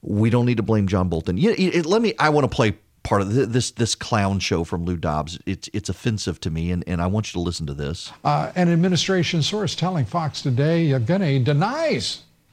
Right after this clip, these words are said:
Speaker 2: that he was part of the team that vetted Bolton's manuscript. Bolton's super PACs, by the way, we should point out, have more than two million dollars in cash on hand.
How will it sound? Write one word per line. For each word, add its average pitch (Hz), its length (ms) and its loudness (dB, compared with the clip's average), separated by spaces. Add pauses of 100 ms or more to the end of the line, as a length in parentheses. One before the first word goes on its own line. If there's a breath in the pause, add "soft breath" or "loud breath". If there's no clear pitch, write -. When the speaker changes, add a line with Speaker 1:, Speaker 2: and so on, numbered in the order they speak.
(340)
Speaker 2:
that 123 120 0
he 131 80 2
was 135 140 0
part 208 200 -4
of 151 100 -2
the 117 60 -2
team 185 280 0
that 123 200 0
vetted 120 360 2
Bolton's 120 480 0
manuscript. 110 640 0 (720 soft breath)
Bolton's 117 540 0
super 160 280 0
PACs, 127 300 -2
by 139 100 2
the 123 100 2
way, 135 200 2
we 120 140 -2
should 107 180 -4
point 127 200 -2
out, 131 120 2
have 120 160 2
more 127 160 2
than 113 120 2
two 156 180 0
million 123 320 2
dollars 123 340 0
in 113 140 0
cash 131 340 -2
on 104 160 0
hand. 139 440 0